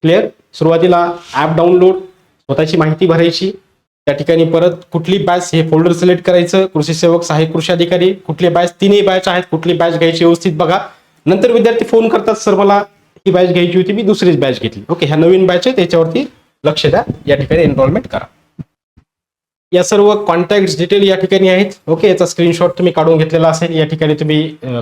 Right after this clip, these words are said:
तुमचे डाऊट्स असतील काही, काही डाऊट्स तुम्ही विचारू शकता. सर्वात महत्त्वाचं म्हणजे बॅच कधी चालू होणार आहे. आपली बॅच जी आहे ती सहा ऑगस्टपासनं आपल्या ॲप्लिकेशनमध्ये लाईव्ह स्वरूपात तुम्हाला ती बॅच त्या ठिकाणी पाहायला भेटणार आहे.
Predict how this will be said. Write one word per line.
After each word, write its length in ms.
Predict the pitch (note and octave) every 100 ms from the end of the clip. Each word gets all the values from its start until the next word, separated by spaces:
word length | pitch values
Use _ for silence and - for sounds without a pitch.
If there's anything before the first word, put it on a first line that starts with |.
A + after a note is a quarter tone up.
| C3+
तुमचे 200 | C3 D3
डाऊट्स 280 | D3 D#3+ D#3
असतील 240 | D#3+ D3+
काही, 200 | D#3 C#3+
काही 360 | - - C3 C3
डाऊट्स 280 | C#3+ C#3+
तुम्ही 180 | D3+ D3
विचारू 260 | C#3 D3+ C#3+
शकता. 320 | C#3 - D#3+ - - _ _ _ _ _ -
सर्वात 240 | E3+ G3 G3
महत्त्वाचं 400 | F#3 F#3 F#3+ F#3+
म्हणजे 240 | F#3+ F3+
बॅच 500 | F3+ C3 E3+ - - - _ _ -
कधी 180 | F#3 -
चालू 200 | F3+ F3
होणार 220 | F3 D3
आहे. 280 | C#3+ - - _ _ _
आपली 220 | - G#3
बॅच 280 | G3 F#3 F#3
जी 100 | F3
आहे 100 | D#3+
ती 280 | - D#3+ F3+
सहा 540 | - - F3+ G3 G3+
ऑगस्टपासनं 1120 | - C#3+ D#3+ D#3+ G3+ G#3 - - F3+ - F#3 F3+
आपल्या 300 | D3+ D3+ F3+ F3+
ॲप्लिकेशनमध्ये 960 | - E3+ D#3+ D#3 D3+ D3+ D3+ D#3+ D3 C#3
लाईव्ह 200 | D#3 F#3
स्वरूपात 360 | F3 D3 C#3+ C#3
तुम्हाला 200 | C3+ C3+
ती 240 | C3+ B2+ B2
बॅच 220 | C#3 C#3
त्या 80 | B2+
ठिकाणी 280 | A#2 B2+ D#3
पाहायला 300 | B2+ A2 A#2
भेटणार 280 | G2+ C3+
आहे. 100 | C#3+